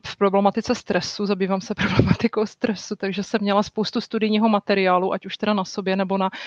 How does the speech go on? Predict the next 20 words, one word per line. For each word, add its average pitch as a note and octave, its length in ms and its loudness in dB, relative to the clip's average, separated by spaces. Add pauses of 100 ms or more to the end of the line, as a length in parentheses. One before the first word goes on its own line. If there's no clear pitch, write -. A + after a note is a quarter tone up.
(400)
eh, G3 360 8
na F#3+ 220 2
té G#3+ 200 4
okolní A3 320 2
společnosti G3+ 920 0
a F3 380 4
stále F#3 460 4
probíhá A3 460 6
vlastně F3+ 320 2
na F#3 100 2
obrovská F3+ 460 0
studie G#3 360 4
stresu, G3 360 0
kterou F#3+ 280 -2
je F#3+ 60 2
v - 40 -4
současném G#3 420 -4
okamžiku G3+ 420 -4
náš G3 180 4
život. F3+ 260 -2